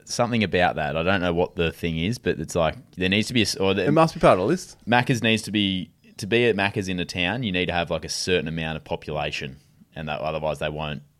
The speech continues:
Speaker 1: uh, apart from, like, a freeway
Speaker 2: Maybe it's a
Speaker 1: Macca's, I'm
Speaker 2: Macca's
Speaker 1: assuming.
Speaker 2: and a Hungry Jack's.
Speaker 1: May-, maybe. I don't know what the, what the technicalities are there, but something around that. Um, anyway.
Speaker 2: There is
Speaker 1: As
Speaker 2: a
Speaker 1: a
Speaker 2: Macca's in each one, though.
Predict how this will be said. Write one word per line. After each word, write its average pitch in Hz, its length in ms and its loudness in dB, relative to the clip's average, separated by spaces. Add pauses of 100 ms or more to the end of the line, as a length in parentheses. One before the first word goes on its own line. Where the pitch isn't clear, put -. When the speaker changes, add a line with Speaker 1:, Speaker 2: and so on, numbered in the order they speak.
(180)
Speaker 1:
uh, 82 140 -6
apart 104 260 6
from, 95 100 -6
like, 82 120 -4
a 85 40 -12
freeway 69 640 -4 (380)
Speaker 2:
Maybe 139 200 2
it's 156 100 0
a 147 40 0
Speaker 1:
Macca's, 120 60 2
I'm 113 60 2
Speaker 2:
Macca's 113 300 2
Speaker 1:
assuming. 107 100 0
Speaker 2:
and 107 100 2
a 107 40 0
Hungry 95 260 -2
Jack's. - 440 -12
Speaker 1:
May-, 82 260 2
maybe. 80 480 -2 (400)
I 98 80 4
don't 107 100 6
know 85 280 4
what 92 200 2
the, 92 100 -4 (220)
what 101 240 0
the 104 100 2
technicalities 101 680 2
are 101 140 6
there, 143 240 2
but 95 300 0 (640)
something 123 320 6
around 95 260 8
that. 80 240 2 (500)
Um, 92 460 2 (1300)
anyway. 73 360 -2 (340)
Speaker 2:
There 135 140 6
is 143 120 6
Speaker 1:
As - 0 -
Speaker 2:
a 117 40 4
Speaker 1:
a - 40 4
Speaker 2:
Macca's 110 340 4
in 98 120 0
each 95 180 -4
one, 98 180 -2
though. 95 200 -6